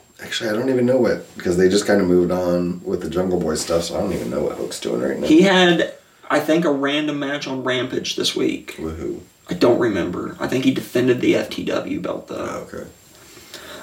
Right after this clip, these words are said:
Speaker 2: Uh, then we opened the card with a six-man tag match, seeing the House of Black, composed of Modi, Modi, Malachi Black, Brody King, and Buddy Matthews, taking on the team of Pac, Penta Oscuro with the fucking stupid-ass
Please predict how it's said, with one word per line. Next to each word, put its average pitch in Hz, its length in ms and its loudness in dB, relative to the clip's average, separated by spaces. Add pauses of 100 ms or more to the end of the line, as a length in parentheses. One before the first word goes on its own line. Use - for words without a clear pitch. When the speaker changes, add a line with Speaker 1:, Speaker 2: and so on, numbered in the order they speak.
(120)
Speaker 2:
Uh, - 640 6
then 175 100 6
we 220 120 4
opened 320 320 6
the 180 40 0
card 160 300 6
with 139 100 2
a 139 40 -2
six-man 220 500 -2
tag 190 300 -2
match, 135 320 0
seeing 147 180 2
the - 80 0
House 196 300 2
of 151 100 2
Black, 165 580 2
composed 147 440 0
of 135 80 -2
Modi, 156 480 4 (680)
Modi, - 420 -2 (280)
Malachi 139 520 4
Black, 131 340 4
Brody 147 340 6
King, 180 400 2
and 123 100 -2
Buddy 120 220 4
Matthews, 131 480 -2
taking 175 320 4
on 156 400 4 (220)
the 143 100 2
team 175 320 4
of - 180 2
Pac, 311 420 -2 (320)
Penta 170 340 0
Oscuro 151 840 2
with 135 360 0
the 131 120 0
fucking 135 420 -2
stupid-ass 131 1000 2